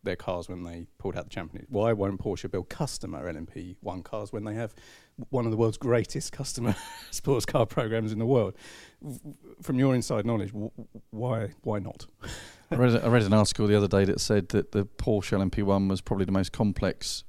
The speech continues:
Speaker 2: racing car ever produced.
Speaker 1: Yeah.
Speaker 2: If you think about current day Formula One cars, everyone's moaning that they're too complicated with the, um, the, the various hybrid systems on them, but then add four-wheel drive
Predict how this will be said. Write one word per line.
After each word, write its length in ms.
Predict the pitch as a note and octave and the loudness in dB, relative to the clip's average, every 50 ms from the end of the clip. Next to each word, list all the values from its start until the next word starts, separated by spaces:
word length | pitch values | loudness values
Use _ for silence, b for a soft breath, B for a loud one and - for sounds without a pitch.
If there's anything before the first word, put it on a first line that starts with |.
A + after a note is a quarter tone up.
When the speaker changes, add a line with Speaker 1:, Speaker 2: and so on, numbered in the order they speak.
| - - | -12 -4
Speaker 2:
racing 420 | - F3 G3 G3 - - F2+ F2 | 0 2 4 4 4 2 0 0
car 260 | E2 - F2+ F2+ - - | 2 2 2 2 2 2
ever 180 | G2+ F2+ E2+ E2 | 0 0 0 0
produced. 540 | - F#2+ E2 G#2 F#2 D2+ D2 - - - B B B B | -2 -2 -2 -2 -2 -2 -2 -6 -10 -14 B B B B
Speaker 1:
Yeah. 180 | A#2 F#2+ E2 B B B - | 0 0 0 B B B -10
Speaker 2:
If 100 | - - | -6 -4
you 60 | G2+ | -2
think 240 | - A#2+ A2 F2+ - | 0 2 2 2 2
about 360 | F2+ F#2 F#2 F#2 E2+ - - - - - | 0 2 2 2 0 -2 -4 -12 -18 -8
current 260 | - - G#2+ G2+ E2+ | 0 2 2 2 2
day 100 | F#2 F2+ | 0 -2
Formula 260 | F2+ - A2 G2 F#2+ G2 | -2 -2 -2 -2 0 2
One 120 | G2+ G2 | 2 0
cars, 220 | F2+ - F2+ E2+ F#2 | 0 0 0 0 0
everyone's 260 | F2+ F2+ E2+ E2 D#2+ | 0 0 -2 0 0
moaning 280 | G2 F#2 F2+ F2 F2 E2+ | 0 0 0 0 -2 -2
that 80 | - | -4
they're 100 | - F2 | -4 -4
too 240 | F2 - - G2 F2+ | -4 -4 -6 -6 -6
complicated 720 | - G#2 F2+ D#2 - F2 - F#2 F#2 F2+ - - F2+ D#2+ G2 | -4 -6 -6 -6 -6 -6 -6 -6 -6 -4 -6 -8 -8 -8 -8
with 140 | F2+ - | -10 -8
the, 200 | - F#2+ F#2 F#2 B B B B B B B B B B B _ | -6 -4 -4 -4 B B B B B B B B B B B _
um, 320 | - - F#2+ F#2 F#2 F#2 - | -4 -2 -2 0 0 -2 -2
the, 180 | - F#2+ F#2+ | -2 -2 -2
the 140 | - - F#2 | -2 -2 -2
various 560 | E2+ G2 G2 F#2 F#2 F2+ F2 - - - - - - - D#2 | 2 2 2 4 4 2 0 -2 -4 -6 -8 -10 -10 -10 -4
hybrid 380 | D#2+ G#2+ G2+ F#2 - F#2+ E2 - | 0 2 2 2 2 0 -2 0
systems 420 | - A2 F#2+ - - G2 F2+ F2 | 0 0 -2 -2 -2 -2 0 2
on 200 | G#2+ A2+ G#2+ F2+ | 2 2 2 2
them, 240 | C#2 D#2 F2+ F#2+ F#2 | 0 0 -2 -2 -2
but 300 | - G#2 F2+ - - - | 0 -2 -2 -2 -2 -2
then 380 | G#2 G2+ G2 F#2+ G2 G2 - - | 0 2 2 2 0 -2 -4 -2
add 220 | G2+ G2+ G2+ F#2 - | 0 0 2 0 0
four-wheel 440 | - - A#2 G2+ G2 F#2+ F2+ F#2 | -4 -2 0 0 2 0 0 -2
drive 640 | E2+ - G2+ F#2+ F2+ F2+ F#2 F#2+ F2+ - - - - | 0 0 2 2 4 4 2 0 -2 -4 -10 -16 -20